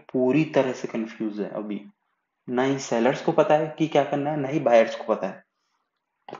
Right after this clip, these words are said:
कोई भी अपनी तरफ market को लेके नहीं जा पा रहे। तो यहाँ पे fight बहुत strong चल रही है buyers और sellers के बीच में। अभी यदि अपन को, देखो आज market ने बहुत अच्छा पैसा बना के दिया अपन को,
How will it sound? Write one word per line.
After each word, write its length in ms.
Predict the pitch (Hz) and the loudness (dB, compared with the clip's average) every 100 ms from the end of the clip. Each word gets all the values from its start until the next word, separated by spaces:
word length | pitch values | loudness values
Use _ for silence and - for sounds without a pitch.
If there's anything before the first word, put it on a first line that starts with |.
| - - | -10 0
कोई 240 | 143 151 | 2 2
भी 200 | 131 120 | 0 0
अपनी 240 | 147 143 139 | 0 0 2
तरफ 460 | 139 160 - - _ _ _ _ 127 | 2 2 -6 -18 _ _ _ _ 2
market 360 | 123 139 - | 4 2 0
को 80 | 160 | 2
लेके 280 | 135 123 135 | 2 2 0
नहीं 300 | 127 117 135 | -2 -2 2
जा 120 | 175 | 2
पा 180 | - 117 | 2 -2
रहे। 100 | 110 | -4
तो 600 | 107 - _ _ _ - | -6 -16 _ _ _ -6
यहाँ 160 | 131 127 | -4 0
पे 100 | 151 | -2
fight 500 | 151 - 117 123 127 127 | -2 -2 2 2 2 0
बहुत 360 | 110 117 127 101 | 0 0 0 -4
strong 580 | - - - 127 139 143 | -10 -12 -2 2 2 0
चल 180 | - 110 | -2 -2
रही 180 | 110 107 | 2 2
है 60 | 104 | 2
buyers 320 | 104 104 104 | 4 2 0
और 100 | 107 | -8
sellers 380 | - 110 101 - | -8 -6 -4 -6
के 120 | 110 | -8
बीच 260 | 101 101 - | -8 -10 -14
में। 80 | - _ _ _ _ _ _ _ _ _ _ _ _ _ _ _ - | -20 _ _ _ _ _ _ _ _ _ _ _ _ _ _ _ -8
अभी 580 | 127 135 151 156 - - _ - | -4 0 2 0 -6 -20 _ -10
यदि 340 | 123 131 135 | 4 4 6
अपन 240 | 156 131 117 | 4 4 2
को, 160 | 120 92 - - _ _ _ - | -2 -6 -8 -20 _ _ _ 0
देखो 180 | 120 113 | 2 2
आज 400 | - 113 117 117 | 0 -2 -2 0
market 380 | 117 - 117 120 | -2 -2 -4 -6
ने 60 | |
बहुत 260 | 101 113 113 | -2 -2 -2
अच्छा 160 | - | -4
पैसा 300 | 123 117 113 | -4 -4 -2
बना 200 | 113 113 | -4 -2
के 120 | 110 110 | -4 -4
दिया 160 | 113 | -6
अपन 160 | 110 110 | -6 -10
को, 220 | - | -12